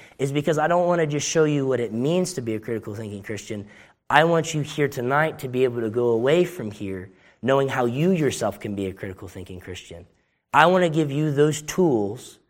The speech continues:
that God's word distinctly gives you, place them in your hand, and I want you to be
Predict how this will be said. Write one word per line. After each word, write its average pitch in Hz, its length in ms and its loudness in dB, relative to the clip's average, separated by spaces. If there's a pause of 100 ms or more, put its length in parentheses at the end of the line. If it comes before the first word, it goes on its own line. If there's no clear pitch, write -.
(320)
that 123 160 0
God's 147 340 6
word 123 460 2
distinctly 139 560 -2
gives 131 380 0
you, 90 260 -8 (800)
place 160 260 4
them 147 180 2
in 147 140 4
your 175 140 2
hand, 117 600 -2 (400)
and 127 100 -2
I 139 120 6
want 156 280 2
you 165 120 2
to 135 80 -2
be 135 240 0